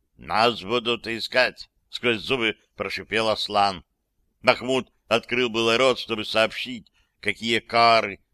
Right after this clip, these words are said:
ожидают в Ижевске семью, подло предавшего их служивого, но передумал, потому что был самым умным из всей компании.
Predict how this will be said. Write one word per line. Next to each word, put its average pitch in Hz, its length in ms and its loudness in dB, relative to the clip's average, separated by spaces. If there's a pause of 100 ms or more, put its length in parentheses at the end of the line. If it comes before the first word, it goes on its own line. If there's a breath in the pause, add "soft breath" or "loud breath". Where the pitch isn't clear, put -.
ожидают 107 520 -2
в 104 60 -8
Ижевске 107 480 -4
семью, 113 540 -4 (300)
подло 113 300 2
предавшего 104 680 0
их 110 200 -6
служивого, 104 800 -4 (340)
но 156 260 4
передумал, 82 1000 -6 (560)
потому 185 320 2
что 160 140 -2
был 165 160 -4
самым 139 480 2
умным 117 600 -2 (280)
из 104 220 -8
всей 147 220 -6
компании. 82 920 -4